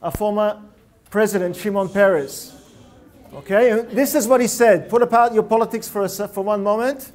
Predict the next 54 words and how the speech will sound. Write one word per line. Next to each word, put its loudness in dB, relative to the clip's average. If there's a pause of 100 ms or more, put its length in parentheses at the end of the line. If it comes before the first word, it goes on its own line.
(180)
Okay, -8
this -4
guy 2
was 0
the -4
president. 0 (800)
He 2
said 4
the 2
following. 4
He -2
said, 2
"When 2
you 4
have 2
two 2
alternatives, 0 (340)
what -2
you 2
have 0
to -4
do 0 (240)
is -2
look 0
for -8
the -6
third -2
one. -6 (460)
The -10
third 2
alternative 2
is -6
the -2
one -2
you 2
haven't -2
thought 0
about -2
yet, -10 (340)
the -6
one 0
that -2
doesn't 0
yet 0
exist." -4 (480)
And -6
the -4
question 0
is, -2
how 0
do -6
we -4
do 0
that? -4